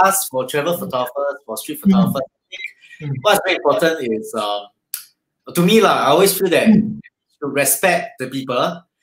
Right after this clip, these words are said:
Speaker 1: I,
Speaker 2: Mm.
Speaker 1: I don't ask also. I usually don't ask. I will just
Speaker 2: Mm.
Speaker 1: shoot at face, but I
Speaker 2: Mm.
Speaker 1: will not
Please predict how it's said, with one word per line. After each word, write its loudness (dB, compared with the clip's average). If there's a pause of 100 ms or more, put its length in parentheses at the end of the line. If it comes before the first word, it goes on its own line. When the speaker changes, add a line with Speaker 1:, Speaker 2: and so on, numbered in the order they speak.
(300)
Speaker 1:
I, 2
Speaker 2:
Mm. 4
Speaker 1:
I 2
don't 0
ask 4
also. 2
I 2
usually -2
don't -2
ask. 0 (160)
I 0
will 2
just 6
Speaker 2:
Mm. 6
Speaker 1:
shoot 2
at -6 (300)
face, -12 (320)
but 0 (100)
I 2
Speaker 2:
Mm. 0
Speaker 1:
will 2
not -8